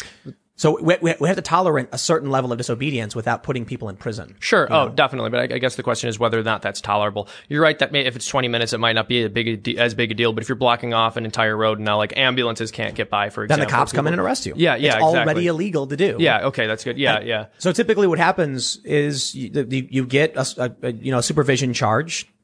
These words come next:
Speaker 1: You get locked up for a day or two while you wait arraignment. And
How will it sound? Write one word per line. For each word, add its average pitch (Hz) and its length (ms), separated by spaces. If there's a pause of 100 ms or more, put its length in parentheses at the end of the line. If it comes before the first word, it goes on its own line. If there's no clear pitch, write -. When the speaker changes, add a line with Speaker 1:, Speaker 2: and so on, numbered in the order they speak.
(160)
Speaker 1:
You 143 100
get 127 160
locked 120 320
up 139 140
for 139 120
a 135 80
day 113 160
or 117 80
two 123 220
while 120 120
you 113 120
wait 110 160
arraignment. 107 460 (360)
And 127 360